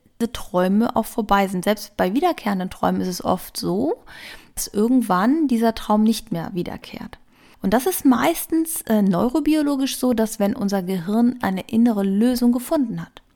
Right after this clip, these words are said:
also wenn es eine Lösung gefunden hat, mit diesen Emotionen oder mit dieser Geschichte umzugehen und daraus ja zu wachsen. Den,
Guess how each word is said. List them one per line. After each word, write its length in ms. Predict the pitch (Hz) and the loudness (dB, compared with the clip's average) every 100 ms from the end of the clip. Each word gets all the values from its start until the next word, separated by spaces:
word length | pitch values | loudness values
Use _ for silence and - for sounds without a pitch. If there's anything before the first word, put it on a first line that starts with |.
| _ - | _ -8
also 260 | 180 170 165 | -6 -4 -2
wenn 160 | 185 | -2
es 180 | 202 - 233 | -2 -6 -8
eine 300 | 220 190 185 | -4 -2 -2
Lösung 460 | 180 180 254 285 277 | 0 2 2 2 0
gefunden 720 | 247 - - 220 214 208 190 | 0 -4 0 2 2 0 -2
hat, 320 | 196 - - _ _ _ | -4 -8 -18 _ _ _
mit 400 | 208 - - - | -6 -6 -14 -4
diesen 440 | 202 202 190 185 | -2 0 -2 -4
Emotionen 720 | - 185 185 - - 214 220 208 | -4 -4 -6 -6 -4 0 0 0
oder 120 | 180 | -2
mit 160 | 175 | -6
dieser 160 | 202 175 | -6 -6
Geschichte 420 | 190 - - - | -6 -8 -10 -10
umzugehen 800 | - 202 208 - - - - 202 - _ - _ | -2 2 2 0 -10 -10 -8 -10 -12 _ -20 _
und 480 | - 180 175 - - | -6 -4 -4 -8 -4
daraus 920 | 175 165 160 165 175 170 180 180 - | -4 -4 -6 -8 -6 -4 -2 -4 -4
ja 180 | 180 - | -6 -6
zu 180 | - 175 | -4 -2
wachsen. 500 | 175 - - 160 160 _ _ _ | -4 -4 -6 -6 -8 _ _ _
Den, 180 | 190 202 | 0 0